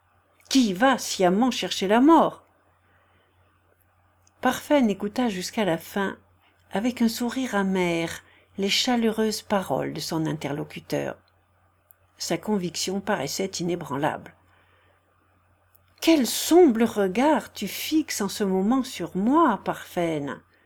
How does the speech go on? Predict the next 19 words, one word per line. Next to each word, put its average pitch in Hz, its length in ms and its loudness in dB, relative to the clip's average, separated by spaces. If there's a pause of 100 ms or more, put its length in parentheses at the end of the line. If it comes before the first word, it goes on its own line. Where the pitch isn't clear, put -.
(480)
fit - 220 -6
le 170 140 -2
prince 208 500 -4
péniblement 190 760 0
impressionné. « 156 760 -6 (1600)
Se - 140 2
noyer 202 560 6 (420)
ou 196 140 10
aller 202 220 12
au-devant 190 500 6
du 185 120 -2
couteau », 190 460 0 (800)
dit 165 140 -6
Rogojine, 170 760 -2
sortant 180 500 -6
enfin 165 280 -6
de 180 80 -4
son 170 220 -6
mutisme. « 160 680 -6